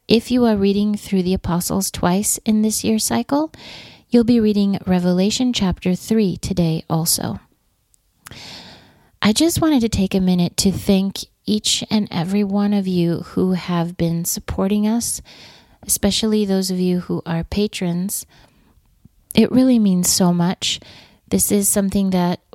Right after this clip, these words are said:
we've been doing for years and years, and some of you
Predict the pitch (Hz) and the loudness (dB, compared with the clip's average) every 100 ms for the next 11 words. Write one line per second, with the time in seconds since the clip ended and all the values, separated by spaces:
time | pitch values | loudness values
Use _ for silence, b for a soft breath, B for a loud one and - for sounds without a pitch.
0 | _ 170 190 196 190 180 - _ _ _ | _ 0 2 2 0 -2 -16 _ _ _
1 | _ _ 208 214 202 185 180 - 185 170 | _ _ 2 4 4 2 0 -2 -2 0
2 | 180 180 180 170 165 180 196 - 220 B | 0 0 -2 -2 -2 -2 -2 -6 -10 B
3 | B B 196 196 - 214 214 196 190 190 | B B -2 -2 0 0 2 2 2 2
4 | 185 | 0